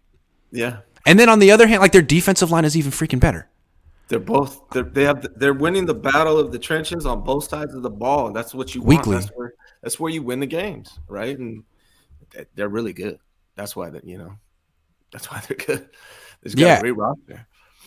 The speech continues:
Speaker 2: I'm trying to see, like, how many sacks they have. Uh, is, is it seventy?
Speaker 1: Seventy. I believe it's seventy.
Speaker 2: It's
Speaker 1: At least
Speaker 2: freaking
Speaker 1: they
Speaker 2: se-,
Speaker 1: lead
Speaker 2: it's
Speaker 1: the,
Speaker 2: like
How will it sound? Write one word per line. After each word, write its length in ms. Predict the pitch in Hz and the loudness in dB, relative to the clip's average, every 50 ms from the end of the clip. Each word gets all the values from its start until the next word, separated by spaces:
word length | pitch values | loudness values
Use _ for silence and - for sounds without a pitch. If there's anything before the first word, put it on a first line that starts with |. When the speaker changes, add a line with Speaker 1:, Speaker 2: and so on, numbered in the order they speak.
| - _ _ _ _ _ _ _ - - - | -20 _ _ _ _ _ _ _ -6 0 2
Speaker 2:
I'm 100 | 151 156 | 2 4
trying 220 | - - 214 214 | 6 6 6 6
to 60 | 214 | 6
see, 140 | - - 202 | 4 4 4
like, 120 | 175 147 - | 4 2 2
how 200 | - - 139 156 | 0 0 2 2
many 200 | 170 180 165 139 | 2 2 2 2
sacks 400 | - - - 131 135 123 - - | 2 2 4 4 4 4 2 0
they 140 | - 117 113 | 0 0 0
have. 300 | 107 110 107 101 90 - | 0 0 -2 -2 -2 -4
Uh, 80 | 95 104 - | -8 -2 0
is, 160 | 131 131 - | 0 0 0
is 180 | - 135 131 113 | 0 -4 -2 -2
it 60 | 113 | -2
seventy? 600 | - - - - - 110 104 147 175 214 226 254 | -2 -2 -2 0 2 4 4 6 6 6 6 6
Speaker 1:
Seventy. 180 | 269 101 - - _ _ _ _ _ _ - - | 4 2 -4 -12 _ _ _ _ _ _ -20 -16
I 40 | - | -8
believe 200 | - 123 139 139 | -4 -4 -2 -2
it's 140 | 139 - | -2 -2
seventy. 240 | - - 139 139 139 | 0 0 0 2 2
Speaker 2:
It's 140 | 180 - - | 4 2 2
Speaker 1:
At 140 | - - - | 2 4 4
least 160 | 240 269 - | 4 6 6
Speaker 2:
freaking 220 | 277 226 180 156 - _ _ _ _ _ _ _ _ _ _ _ _ _ _ _ | 6 6 6 6 2 _ _ _ _ _ _ _ _ _ _ _ _ _ _ _
Speaker 1:
they 80 | - - | -16 -8
Speaker 2:
se-, 360 | - - - - - 392 320 | -2 2 4 4 6 4 4
Speaker 1:
lead 100 | - - | 4 2
Speaker 2:
it's 80 | 190 - | 2 2
Speaker 1:
the, 60 | 226 | 4
Speaker 2:
like 160 | 214 196 - | 2 2 0